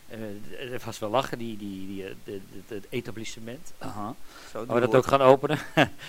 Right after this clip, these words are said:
Speaker 1: Ja, nee, dat is, kan ik wel zeggen. Veertien september staan we in het Trefpunt. Dan gaan we hem openen, de Hollandse Week. Dat doe ik normaal eigenlijk nooit. Maar die, die beheerders, die zijn nog van, en ik zeg, ik hoef ook geen geld te hebben, hè. Ik mag ook niet, eh, ik zeg, dat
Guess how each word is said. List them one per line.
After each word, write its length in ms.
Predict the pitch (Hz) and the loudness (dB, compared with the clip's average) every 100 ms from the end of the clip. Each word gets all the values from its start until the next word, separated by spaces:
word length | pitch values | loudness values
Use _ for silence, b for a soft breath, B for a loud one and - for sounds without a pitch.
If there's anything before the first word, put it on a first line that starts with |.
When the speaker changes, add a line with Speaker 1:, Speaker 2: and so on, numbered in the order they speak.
| B 113 131 - - | B -4 -2 -4 -4
Speaker 1:
Ja, 100 | 190 | 0
nee, 160 | 214 226 | 2 2
dat 40 | 208 - | 0 -4
is, 120 | 190 | -2
kan 120 | 127 | 0
ik 60 | 117 | 0
wel 100 | 101 | -2
zeggen. 180 | 139 113 | -6 -6
Veertien 300 | 160 156 151 | -6 -6 -8
september 520 | - 127 147 151 151 | -8 -6 -6 -6 -6
staan 220 | - 135 | -4 -6
we 100 | - | -6
in 120 | 110 | -8
het 120 | 98 | -10
Trefpunt. 540 | - 151 151 - 190 - | -6 -6 -6 -10 -8 -10
Dan 100 | 123 | -10
gaan 200 | 104 110 | -8 -6
we 60 | 101 | -4
hem 140 | 104 | -4
openen, 480 | 131 - - 120 107 | -6 -8 -8 -12 -10
de 160 | 101 98 87 | -8 -8 -8
Hollandse 420 | 123 104 - 95 | -10 -10 -12 -12
Week. 180 | 101 101 - | -12 -14 -14
Dat 120 | 107 95 | -12 -8
doe 140 | 120 | -8
ik 60 | 117 | -6
normaal 300 | 104 117 110 | -4 -2 -2
eigenlijk 360 | 104 - 80 95 | -6 -10 -12 -6
nooit. 380 | 110 80 - - | -4 -4 -10 -10
Maar 220 | 78 82 - B B B - | -10 -10 -10 B B B -10
die, 220 | 107 120 | -10 -10
die 100 | 104 | -12
beheerders, 280 | 98 110 131 | -8 -8 -8
die 80 | 110 | -6
zijn 120 | 110 | -6
nog 100 | 110 | -6
van, 200 | 120 98 - | -6 -8 -10
en 100 | 113 | -8
ik 100 | - | -6
zeg, 160 | 131 | -6
ik 80 | - | 0
hoef 120 | 139 | 0
ook 120 | 120 92 | 0 -6
geen 120 | 104 | -8
geld 240 | 104 80 | -8 -8
te 60 | 87 | -10
hebben, 180 | 80 82 | -10 -10
hè. 80 | - - - - - | -10 -6 -8 -8 -14
Ik 100 | - | -10
mag 140 | 107 104 | -8 -6
ook 120 | 110 | -8
niet, 160 | 110 110 | -8 -8
eh, 60 | |
ik 80 | 107 B B | -8 B B
zeg, 140 | - 110 | -12 -12
dat 100 | 98 | -12